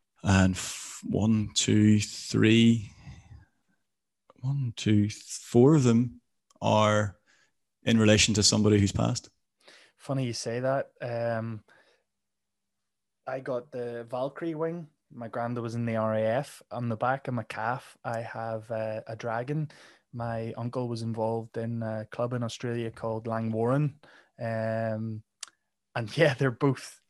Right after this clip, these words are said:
Speaker 2: they're both to do with family members, my tattoos. And that's,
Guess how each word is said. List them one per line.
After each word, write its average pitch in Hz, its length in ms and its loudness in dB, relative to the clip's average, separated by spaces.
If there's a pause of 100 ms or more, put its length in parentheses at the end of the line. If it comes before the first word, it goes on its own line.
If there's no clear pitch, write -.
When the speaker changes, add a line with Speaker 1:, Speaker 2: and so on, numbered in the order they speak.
(140)
Speaker 2:
they're 127 100 -4
both 127 320 -2
to 123 80 -10
do 123 160 -2
with 113 100 -6
family 120 380 -4
members, 143 380 -2
my 120 120 -8
tattoos. 123 760 -10 (160)
And 117 240 -6
that's, 117 340 -6